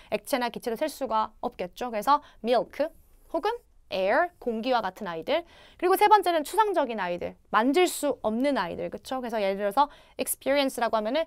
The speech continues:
경험도 만질 수가 없기 때문에, 그쵸? 이것도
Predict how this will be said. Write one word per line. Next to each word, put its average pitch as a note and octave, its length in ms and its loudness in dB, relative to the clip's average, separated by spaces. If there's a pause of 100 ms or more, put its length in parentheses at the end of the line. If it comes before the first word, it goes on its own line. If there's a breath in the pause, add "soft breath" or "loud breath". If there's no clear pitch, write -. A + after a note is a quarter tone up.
(200 soft breath)
경험도 D4 460 0
만질 A3 300 0
수가 G#3 500 -6
없기 D4 260 4
때문에, A3 380 -4
그쵸? C4 420 -6
이것도 G3+ 500 -4